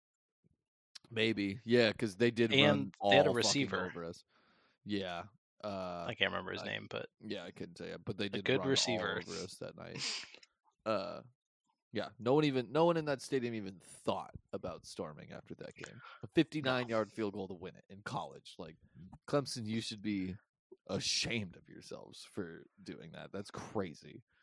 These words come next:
Speaker 2: Yeah, I'm usually not someone that, like, cares when people storm the field, like, in, everyone's up in arms and saying, like, "Oh, they shouldn't be storming the field in that scenario." But this one, that's egregious.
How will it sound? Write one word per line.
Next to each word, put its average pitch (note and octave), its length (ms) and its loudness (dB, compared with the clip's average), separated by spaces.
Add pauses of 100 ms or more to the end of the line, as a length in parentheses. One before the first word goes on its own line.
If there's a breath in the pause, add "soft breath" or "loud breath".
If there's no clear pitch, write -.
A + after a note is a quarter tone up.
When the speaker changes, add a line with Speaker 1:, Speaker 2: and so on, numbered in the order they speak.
(320 soft breath)
Speaker 2:
Yeah, B2+ 300 2
I'm D3 180 4
usually D3+ 380 6
not B2+ 240 2
someone C3+ 240 2
that, B2 100 2
like, A2 180 2 (680)
cares A2 580 2
when A#2+ 300 2
people B2 560 0
storm C3 340 2
the A#2+ 60 0
field, B2+ 400 4
like, A2+ 180 4 (260)
in, G#2+ 460 -4
everyone's G#2 560 -2
up A#2+ 220 0
in A2 80 0
arms G2+ 480 0
and G2+ 340 -10
saying, G2 300 0
like, F#2 180 -4
"Oh, F#2 220 0
they F#2 100 -2
shouldn't F2+ 260 0
be E2 60 -2
storming F#2 280 -2
the F2+ 60 -6
field F#2+ 260 2
in G2 60 -4
that G2 140 0
scenario." G#2 380 0
But - 220 -6
this - 280 6
one, E2+ 400 0 (840)
that's G2+ 200 2
egregious. F#2 720 -6